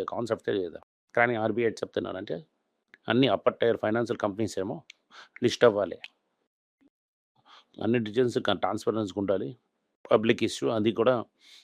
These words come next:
ఆ, అది కూడా వస్తుంది. ఇది కూడా అన్‌రిసీవ్డ్‌గా ఉంటుంది.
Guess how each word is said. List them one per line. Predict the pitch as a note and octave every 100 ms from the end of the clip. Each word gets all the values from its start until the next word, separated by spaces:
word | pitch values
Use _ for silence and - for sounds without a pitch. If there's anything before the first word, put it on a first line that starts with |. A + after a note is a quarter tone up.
| _ -
ఆ, | A#2+ B2+
అది | A#2 A2
కూడా | A#2
వస్తుంది. | A2 - A#2+ F#2 - _ _ _ _ _ _ _ _ _ _ - -
ఇది | A#2+
కూడా | A#2+ B2+
అన్‌రిసీవ్డ్‌గా | A2 G#2+ G#2+ A#2+ A2+ A2+
ఉంటుంది. | G2+ F#2 F#2+